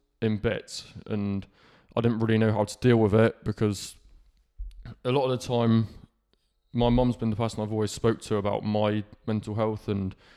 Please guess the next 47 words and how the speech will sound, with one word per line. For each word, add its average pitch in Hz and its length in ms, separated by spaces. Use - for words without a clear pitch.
bad 107 240
things 107 260
going 107 200
on 101 80
in 101 60
my 104 220
life, 110 300
and 101 100
now 110 140
she - 180
had 110 140
such - 300
this - 240
cloud 110 360
over 104 180
her 110 220
life, - 400
I 113 80
felt 107 160
like 107 160
I 110 40
couldn't 107 260
talk 127 220
to - 60
about 98 180
any 98 100
of 98 60
these 98 180
things, 98 280
so 98 100
I - 20
probably 101 300
bottled 104 360
it - 60
up 104 160
more 104 220
in 101 60
myself 98 500
'cause - 80
I 101 40
didn't 101 140
wanna 101 140
put - 160
her 104 200
under 98 160
more 101 160
stress. - 580